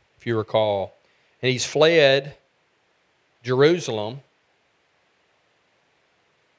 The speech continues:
But his army, led by Joab, has squashed the coup. The coup attempt has been dismantled.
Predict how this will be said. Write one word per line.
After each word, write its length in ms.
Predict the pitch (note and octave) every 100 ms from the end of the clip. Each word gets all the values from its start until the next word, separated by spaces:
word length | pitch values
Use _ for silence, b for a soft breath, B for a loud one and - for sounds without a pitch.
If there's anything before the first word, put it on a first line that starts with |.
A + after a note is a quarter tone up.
| _ _ _
But 140 | C3+
his 240 | C#3 C#3+ B2+
army, 560 | C3+ D3+ F3+ C#3+ A#2
led 240 | B2+ C3+ C3+
by 240 | B2+ B2+
Joab, 600 | A#2+ C#3 D3 B2+ B2 B2
has 280 | B2+ A#2 G#2+
squashed 840 | - C#3 C#3 C#3 C#3 C3 - - _ _
the 140 | A#2 B2
coup. 520 | - D#3 D#3 B2 F#2+ -
The 100 | A2+
coup 240 | G#2+ D3 C#3+
attempt 440 | C3+ C3+ B2 -
has 180 | A#2 A2
been 440 | A2 A#2+ A#2 A2 - _ _
dismantled. 800 | B2+ B2 B2 B2+ C#3 A#2 G2+